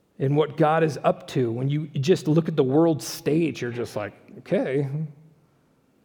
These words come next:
Maybe there's just, m-, m-, most of your trust is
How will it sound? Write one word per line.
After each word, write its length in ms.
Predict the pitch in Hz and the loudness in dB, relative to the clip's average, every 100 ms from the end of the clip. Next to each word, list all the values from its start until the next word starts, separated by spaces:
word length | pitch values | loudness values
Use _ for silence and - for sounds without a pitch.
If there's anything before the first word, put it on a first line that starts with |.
| _ _ _ _ _ _ _ _ _ _ _ _ _ _ _ _ _ _ _ _ _ _ _ | _ _ _ _ _ _ _ _ _ _ _ _ _ _ _ _ _ _ _ _ _ _ _
Maybe 220 | 156 170 | 2 4
there's 260 | 185 165 - | 6 4 2
just, 280 | 160 156 - - | 2 2 0 -2
m-, 280 | 170 160 180 | 2 2 2
m-, 260 | 160 170 175 | 2 2 6
most 220 | 196 190 | 6 6
of 60 | |
your 120 | 175 143 | 4 0
trust 460 | - 180 175 - | 2 2 2 0
is 160 | 156 | 0